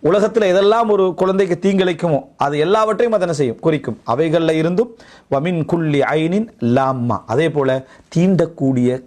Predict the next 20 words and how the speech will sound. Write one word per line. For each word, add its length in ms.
கண்ணூரில் 580
இருந்தும், 460
தீண்டக்கூடிய 680
கண்ணீரில் 580
இருந்தும் 280
நான் 140
என்ன 160
செய்கிறேன்? 440
பாதுகாவல் 680
தேடுகிறேன். 460
உண்மையிலேயே 480
கண்ணீரில் 680
இருந்து 300
பாதுகாவல் 720
தேடுதல்ன்றது 520
மிக 800
முக்கியமான 600
ஒரு 120
செய்தி. 280
கண்ணீரிலிருந்து 640